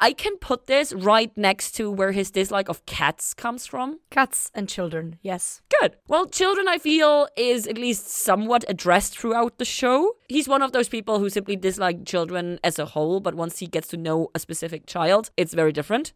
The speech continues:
Speaker 1: But cats and Frenchmen, there's no, nothing, anything.
Speaker 2: I mean, chances are he's got French people in hell.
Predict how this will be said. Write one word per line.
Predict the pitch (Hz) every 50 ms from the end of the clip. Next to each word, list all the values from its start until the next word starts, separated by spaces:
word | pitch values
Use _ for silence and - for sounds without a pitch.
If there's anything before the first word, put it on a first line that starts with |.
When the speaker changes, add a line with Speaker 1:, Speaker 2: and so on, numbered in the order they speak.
| _ -
Speaker 1:
But | 196 190 185 185 180 180 175 - _ _ _ -
cats | - 262 247 294 320 - - - - -
and | 240 233
Frenchmen, | - - 240 226 202 - - 190 160 139 143 160 170 - _ -
there's | - 202 208 202 - -
no, | 202 208 220 226 220 220 214 208 208 202 202 196 196 196 196 _ -
nothing, | 190 202 214 208 196 - 180 165 156 156
anything. | 147 180 190 196 180 170 160 - 170 151 143 143 131 120 - _ -
Speaker 2:
I | 262
mean, | 311 330 311
chances | - - 262 247 262 254 - 311 269 -
are | 294 269 269 262 226
he's | 220 220 240 262 254 233 -
got | - 262 254 247
French | - - - 226 220 220 214 - - -
people | 220 214 208 202 - 196 196 190
in | - - 190 190 180 175 170 165
hell. | 160 156 143 139 175 190 220 214 180 156 175 208